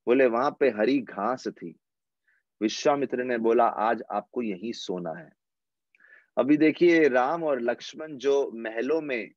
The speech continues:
बड़े ही ऐश्वर्य के बीच रहते हैं, बड़े-बड़े महलों पे रहते हैं, मखमली गद्दियों के ऊपर सोते हैं, suddenly उनको बोला जाए, "आप नदी के किनारे एक वृक्ष के नीचे घास पे सोना है।"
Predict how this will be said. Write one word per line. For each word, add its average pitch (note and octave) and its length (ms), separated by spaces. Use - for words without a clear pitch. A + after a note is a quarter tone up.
बड़े C3 220
ही D3 280
ऐश्वर्य C3 680
के D#3 140
बीच A#2+ 360
रहते G2 360
हैं, G2+ 200
बड़े-बड़े A#2+ 460
महलों G#2 460
पे B2 140
रहते F#2 300
हैं, F#2 100
मखमली B2+ 680
गद्दियों A#2 500
के D#3 160
ऊपर C3+ 460
सोते A2+ 520
हैं, F#2 260
suddenly C#3 680
उनको C#3+ 280
बोला A#2+ 320
जाए, C#3 260
"आप A#2+ 320
नदी A2 300
के B2 140
किनारे A#2 420
एक G#2+ 120
वृक्ष A#2+ 300
के B2 160
नीचे A#2 360
घास F#2 500
पे - 100
सोना C#3+ 300
है।" C#3 160